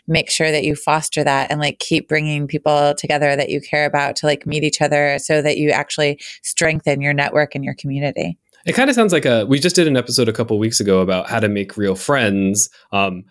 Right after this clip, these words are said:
Speaker 2: there's this kind of assumption that community and friendship is just sort of the norm and it's gonna happen without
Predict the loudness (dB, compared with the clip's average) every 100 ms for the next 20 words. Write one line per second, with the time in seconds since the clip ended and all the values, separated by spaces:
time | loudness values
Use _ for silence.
0 | _ 0 2 2 0 2 2 4 0 2
1 | 2 2 2 2 2 2 0 -4 -2 2
2 | 4 4 2 0 2 4 2 2 -2 0
3 | 0 2 0 0 0 2 2 2 2 2
4 | 2 4 4 4 2 2 2 0 0 0
5 | -2 -2 -4 -2 0 0 0 -2 -4